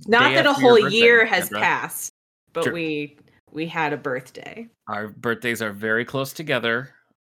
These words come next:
Speaker 2: Uh, we only had one joint party before you moved away, and I'm still mad about it.
Speaker 1: Did we
Speaker 2: But
Speaker 1: have a joint party? I was about to say we've
Speaker 2: Yes.
Speaker 1: never had one.
Speaker 2: We did. We did. I think it was twenty twenty, and nothing bad happened after that.
Speaker 1: Yeah,
Speaker 2: But
Speaker 1: no.
Speaker 2: you, me,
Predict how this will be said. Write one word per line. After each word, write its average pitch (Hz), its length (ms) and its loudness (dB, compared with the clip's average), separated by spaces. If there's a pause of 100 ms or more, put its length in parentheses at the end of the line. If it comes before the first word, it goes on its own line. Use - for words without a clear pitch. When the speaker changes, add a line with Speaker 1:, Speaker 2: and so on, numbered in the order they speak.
(120)
Speaker 2:
Uh, 104 480 -8 (360)
we 123 100 -4
only 120 160 -6
had 104 180 -10
one 110 320 -8
joint 147 280 -8
party 139 300 -2
before 135 340 -6
you 117 80 -6
moved 120 240 -8
away, 110 320 -4
and 107 80 -4
I'm 98 100 -10
still 107 260 -12
mad 120 220 -6
about 110 300 -4
it. 110 160 -2 (640)
Speaker 1:
Did 302 200 4
we 466 60 10
Speaker 2:
But 415 220 8
Speaker 1:
have 427 100 4
a 480 80 6
joint - 320 0
party? 277 300 2
I - 80 4
was 294 120 -2
about 220 220 0
to 233 80 -8
say 220 160 -2
we've 202 80 4
Speaker 2:
Yes. 180 160 2
Speaker 1:
never 240 240 -4
had - 260 -10
one. 98 380 -12
Speaker 2:
We 110 160 -6
did. 110 480 -2
We 113 140 -6
did. 131 320 -2
I 92 100 -6
think 139 220 -6
it 120 80 -6
was 120 120 -6
twenty 123 280 -6
twenty, 107 420 -8 (180)
and 107 140 -10
nothing 107 360 -8
bad 117 200 0
happened 113 340 -4
after 110 260 -8
that. 107 360 -6 (320)
Speaker 1:
Yeah, 151 180 2
Speaker 2:
But 110 180 2
Speaker 1:
no. 147 180 -2
Speaker 2:
you, 160 180 0
me, 156 460 -4